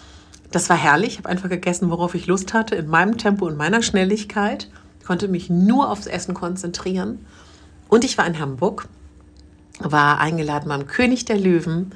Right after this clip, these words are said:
und bei Aida, einem Opernspektakel, war dann noch in Frida Kahlo in Berlin,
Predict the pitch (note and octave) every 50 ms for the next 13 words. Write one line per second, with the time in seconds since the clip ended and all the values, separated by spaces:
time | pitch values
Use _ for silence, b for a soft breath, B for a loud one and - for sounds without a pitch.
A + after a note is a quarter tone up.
0 | B B B B B B B B B B - _ D#3+ D#3+ D#3 D#3 D3+ D3+ - -
1 | - - C#3+ C#3+ C#3 C#3 C#3 C#3+ C#3+ - D3+ C#3+ - E3+ D#3+ E3 - G3 G#3 A3+
2 | - F#3 D3 C#3 C#3+ D#3 D3+ D#3 G3 G3+ G3+ - - G#3 G3 G3 - - - F#3
3 | F#3 F#3+ F#3+ G3+ F#3+ G3 G#3 G#3 G#3 B B B B B B B B B B -
4 | - D3+ D3+ D3 D3 D3 - - D3 D#3 G3 G3+ G3 F#3+ F#3 F#3+ - E3+ D#3+ -
5 | - - F3 E3 D3+ D3+ - - - F3+ G3 G3+ G3+ F#3+ F3 - F3 D#3 D3 C#3+
6 | C#3+ D#3 F#3 A3+ B3+ D4 -